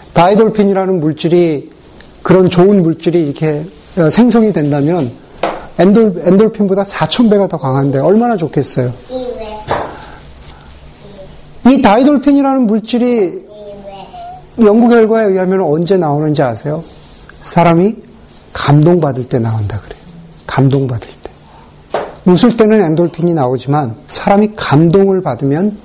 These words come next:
다이돌핀이라는 물-, 물질이 나와서 물질적으로도 사람을 살리는 거죠. 그만큼 사람이 감동받는다라는 것은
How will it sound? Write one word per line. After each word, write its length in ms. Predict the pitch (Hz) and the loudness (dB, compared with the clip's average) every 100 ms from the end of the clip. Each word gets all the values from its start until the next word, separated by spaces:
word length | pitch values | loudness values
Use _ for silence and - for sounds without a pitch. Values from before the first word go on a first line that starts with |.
| - - - - - - - | -20 -20 -20 -20 -20 -20 -4
다이돌핀이라는 880 | 131 147 151 147 139 139 131 135 123 | 0 2 0 -2 -2 -2 -2 -2 -2
물-, 140 | 135 | -4
물질이 440 | 208 147 143 151 143 | 0 0 2 0 0
나와서 600 | 120 113 117 147 127 208 - - - - - | 0 -2 -2 0 0 -2 -16 -20 -20 -20 0
물질적으로도 720 | 170 196 277 233 233 202 190 | 2 2 2 2 2 0 -4
사람을 440 | 196 - 220 202 190 | -6 -4 -2 0 -2
살리는 420 | - 220 202 160 | -2 -2 0 -2
거죠. 260 | 131 - - - - - - - - - - - - | -6 -10 -16 -20 -20 -20 -20 -20 -20 -20 -20 -18 0
그만큼 340 | 180 220 240 | 2 4 2
사람이 340 | 226 254 247 240 | 2 2 2 0
감동받는다라는 960 | 165 180 202 196 180 175 165 151 151 | -2 0 0 0 -2 -2 0 0 0
것은 420 | 139 135 180 139 | -2 -2 -2 -2